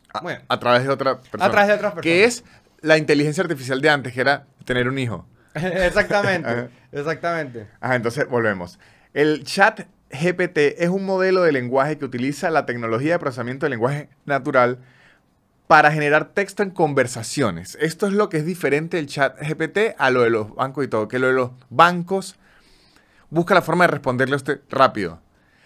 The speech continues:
Speaker 1: Este le intenta generar una conversación, o sea, usted puede llegar a sentir en un punto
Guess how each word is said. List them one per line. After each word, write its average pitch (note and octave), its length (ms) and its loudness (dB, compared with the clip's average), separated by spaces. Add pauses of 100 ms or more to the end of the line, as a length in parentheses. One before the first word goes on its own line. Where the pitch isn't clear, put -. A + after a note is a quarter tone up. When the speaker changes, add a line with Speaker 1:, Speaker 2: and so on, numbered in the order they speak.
Speaker 1:
Este D#3 340 0
le G3+ 100 0
intenta E3 340 -4
generar D#3+ 220 0
una F#3+ 240 -4
conversación, C#3 720 0
o - 20 -2
sea, C3 140 -4
usted E3+ 280 -2
puede G3+ 280 2
llegar D#3+ 240 2
a - 20 -2
sentir C3+ 300 -6
en D3 80 -8
un D#3 100 -8
punto C#4 460 -8